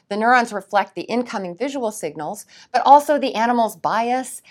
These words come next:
uh, superstitions that the animal might have, such as a tendency to alternate left and right choices. And so if we really want to understand decision making, we have to remember that it's not just stimulus in, action out.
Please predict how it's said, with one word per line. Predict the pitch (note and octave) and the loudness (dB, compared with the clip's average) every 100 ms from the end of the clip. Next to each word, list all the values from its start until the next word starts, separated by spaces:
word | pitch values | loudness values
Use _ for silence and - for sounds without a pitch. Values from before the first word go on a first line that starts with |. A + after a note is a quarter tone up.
| - - | -12 -8
uh, | G#3+ | -6
superstitions | - D4 C#4 - - D4 C#4 G#3 F#3 | -4 -6 -6 -10 -4 -4 -4 -6 -8
that | E3+ | -8
the | D#3 | -6
animal | D3 D#3 D#3 | -4 -6 -6
might | D#3+ - | -6 -6
have, | - D#3+ G3+ G#3 | -2 2 2 0
such | - D#3 E3+ | -10 -14 -12
as | D#3+ | -14
a | |
tendency | - F3 E3 D#3+ F3 E3 | -12 -10 -10 -12 -14 -10
to | - | -6
alternate | D#3 D#3+ F#3 E3 E3 | -4 -4 -10 -12 -12
left | D#3 D#3 - | -10 -10 -12
and | D#3+ | -16
right | D3+ - | -16 -16
choices. | - E3 - C#3 D3 _ _ _ _ - - | -12 -12 -10 -14 -14 _ _ _ _ -20 -10
And | A#3 | 0
so | B3+ | 0
if | B3 | 2
we | B3+ | 0
really | C4+ D#4 | 2 2
want | C4+ A#3 | 4 4
to | G#3 | 2
understand | A#3 A3 - G3+ | 0 -4 -6 -8
decision | F3+ F#3 F4 C#4 A#3 | -8 -8 -8 -6 -6
making, | F#3+ F#3+ F#3 | -6 -8 -8
we | F3+ | -8
have | G3 G#3+ - | -2 -2 -2
to | F3 | -6
remember | F3 F#3 C4+ F#3+ D#3+ | -4 0 2 2 0
that | E3+ | -2
it's | E3+ - | -2 -2
not | G#3 A#3 | -2 0
just | F3+ D#3+ | -4 -8
stimulus | - A3 G#3 F#3+ - | -4 -2 0 -2 -4
in, | F#3 F3 - | -8 -6 -6
action | E3 E3 F3 | -10 -10 -6
out. | G3 B3+ F#3 F#3 | -2 0 0 -2